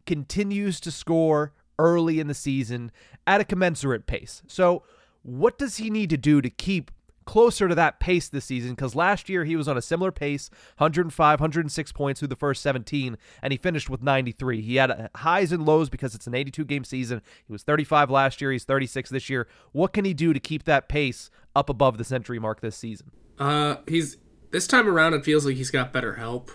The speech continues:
Speaker 2: at least in terms of, uh, some depth scoring, and that's just finding, and that's just finding ways to win games more or less than it is consider-, uh, considering his own pace. When it comes to his own pace,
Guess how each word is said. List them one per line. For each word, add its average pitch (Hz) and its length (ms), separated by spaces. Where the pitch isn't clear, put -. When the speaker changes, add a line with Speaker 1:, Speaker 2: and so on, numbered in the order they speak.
Speaker 2:
at 117 140
least 123 220
in 113 100
terms 117 340
of, 107 320
uh, 107 160
some 120 180
depth 123 260
scoring, 123 460
and 120 140
that's 123 160
just - 240
finding, 113 680
and 165 120
that's 175 140
just 139 120
finding 131 300
ways 113 220
to 117 80
win 110 260
games 104 360
more 104 160
or 98 40
less 98 240
than 110 100
it 101 140
is 98 100
consider-, 107 560
uh, 90 240
considering 113 420
his 110 160
own 110 160
pace. 107 480
When 131 120
it 131 80
comes 131 300
to 131 240
his 127 220
own 117 220
pace, 113 600